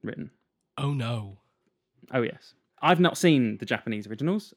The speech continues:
Speaker 1: I've just seen Shogun Assassin. So it's not just a film that's been dubbed or with subtitles. It is a new, completely new, edited together from two films. Already promising.
Speaker 2: Uh, mm, mm.
Speaker 1: <laughs>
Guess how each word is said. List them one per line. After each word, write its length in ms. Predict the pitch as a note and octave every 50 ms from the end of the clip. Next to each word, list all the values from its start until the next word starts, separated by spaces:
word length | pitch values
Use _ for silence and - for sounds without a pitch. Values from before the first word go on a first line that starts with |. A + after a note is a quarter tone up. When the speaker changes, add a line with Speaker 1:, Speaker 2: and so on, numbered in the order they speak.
| _
Speaker 1:
I've 140 | - B2 A2+
just 180 | - A#2+ - -
seen 160 | A#2+ A2+ G#2+
Shogun 360 | G2+ - - C3 A#2 G#2+ A2
Assassin. 440 | G2+ - - G#2+ - - - - - -
So 120 | - - A#2+
it's 120 | A#2+ -
not 180 | D3+ E3 - D#3
just 220 | - C#3+ C3 -
a 80 | - B2+
film 540 | - - C3+ B2 B2 A#2+ A2+ A2+ A2 A2 A2 _ _ _ _ _ _ _
that's 240 | B2 G#2+ C3 A2+ -
been 200 | - A#2+ A2 G#2+
dubbed 340 | G2 A2 G2+ G2+ - - - -
or 120 | A#2+ G#2+
with 160 | G#2 A2+ G#2+
subtitles. 680 | - - G#2 G2 - - G#2+ G#2 - - - - - -
It 140 | - B2+ A2
is 80 | A#2+ -
a 80 | A2+
new, 560 | G#2+ A2 A2+ A#2+ A#2+ A#2+ A2+ G#2+ G#2 G#2 G#2 G2+ -
completely 400 | - - A#2+ - A#2+ A#2+ A2 A#2
new, 200 | A2 A2 A2 G#2 -
edited 360 | - B2 A#2 A2 - - -
together 400 | - B2 G2+ A2+ G#2 G2+ G#2 G2+
from 360 | - - - A#2+ G#2+ G#2 G#2
two 240 | G2 - - A2 G2+
films. 500 | G2 - G2+ G#2+ A2 - - - - - _ _ _ _ _ _ _
Already 300 | - C#3 A#2+ A#2 A2 A2
promising. 480 | G2+ - A2 G#2+ - - - - - - -
Speaker 2:
Uh, 160 | - B2 B2
mm, 500 | A#2+ C3 C3 C3 B2+ B2+ B2 A2+ A2 G#2 F#2+ - _ _ _ _ _
mm. 440 | - A#2+ A#2+ A#2+ A#2 A2+ A2 G#2 G#2 - _ _ _ _ _ _ _ _
Speaker 1:
<laughs> 100 | D3